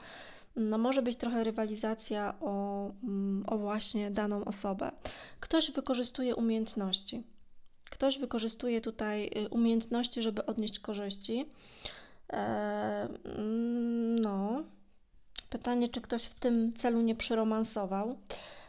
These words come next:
E, tutaj są dwie opcje, dwie osoby albo dwie, dwa źródła dochodu, dwie prace, które ktoś ukrywa, że wykonuje tu i tu, że zarobia-, za-, zarabia tu i tu, albo że ktoś spotyka się z jedną i z drugą osobą, tak?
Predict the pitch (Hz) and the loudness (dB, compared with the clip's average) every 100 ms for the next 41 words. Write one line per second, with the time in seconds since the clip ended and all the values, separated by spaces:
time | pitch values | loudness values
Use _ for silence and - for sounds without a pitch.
0 | - - 214 214 220 302 302 294 294 233 | -4 2 4 4 2 4 8 8 6 4
1 | 233 226 226 226 220 233 - 202 202 - | 6 6 6 6 4 2 2 -2 -6 -8
2 | 202 202 202 240 240 - 220 208 233 262 | -4 -4 0 0 0 0 -2 2 4 2
3 | - 220 220 208 233 233 226 214 220 233 | 2 0 0 -2 0 2 2 2 0 0
4 | 220 214 208 208 214 208 226 226 233 233 | 0 0 -2 0 0 2 2 2 2 2
5 | 220 202 - 220 254 - - 226 220 226 | 0 -2 -2 -2 -2 -4 -2 2 2 2
6 | - 233 - - 240 214 208 240 202 208 | 0 -2 -2 0 2 2 0 0 0 0
7 | 202 220 220 214 202 202 202 202 294 254 | -2 0 2 2 2 -2 -2 -2 2 4
8 | 220 208 208 202 196 196 226 214 208 208 | 4 4 4 4 2 4 4 4 2 0
9 | 214 214 214 - 208 202 233 269 - - | 2 2 0 -2 -2 0 0 0 -2 -4
10 | - 285 262 240 - 247 - - 247 240 | 2 6 6 4 4 0 2 0 2 2
11 | 233 240 220 214 202 208 208 208 202 240 | 2 4 4 4 2 -2 -2 -2 -2 -2
12 | 202 208 226 247 | -4 -4 -2 -2